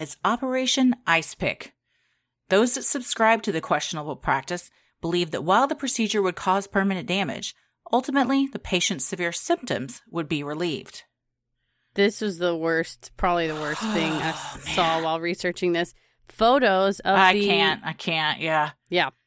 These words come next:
Speaker 1: Yeah, no, I mean,
Speaker 2: That was,
Speaker 1: I, I'm just
Speaker 2: I made
Speaker 1: saying.
Speaker 2: a huge mistake.
Speaker 1: I personally, like, those are things, anything that's of this era that involves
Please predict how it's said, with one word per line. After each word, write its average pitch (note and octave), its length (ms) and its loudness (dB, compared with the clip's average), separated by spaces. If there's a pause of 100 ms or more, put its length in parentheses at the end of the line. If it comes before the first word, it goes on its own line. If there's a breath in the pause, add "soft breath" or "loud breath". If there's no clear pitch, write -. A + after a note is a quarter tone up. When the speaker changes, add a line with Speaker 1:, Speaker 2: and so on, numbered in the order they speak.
Speaker 1:
Yeah, E3+ 360 2
no, F#3+ 260 6
I F#3 80 8
mean, G3 300 4
Speaker 2:
That F3 140 -2
was, - 160 -16
Speaker 1:
I, E3+ 180 4
I'm G#3 180 4
just A3 180 0
Speaker 2:
I F#3+ 40 2
made G#3+ 60 8
Speaker 1:
saying. F#3+ 160 8
Speaker 2:
a - 20 0
huge A#3+ 280 2
mistake. G#3+ 380 2
Speaker 1:
I A3+ 240 8
personally, A3+ 680 0
like, F3+ 260 -2
those G#3 340 4
are G#3+ 120 4
things, G#3 680 4 (460)
anything A3+ 720 2
that's - 460 -2 (500)
of F#3+ 180 4
this G3 300 2
era F3+ 500 4 (320)
that F#3 140 2
involves F3 760 2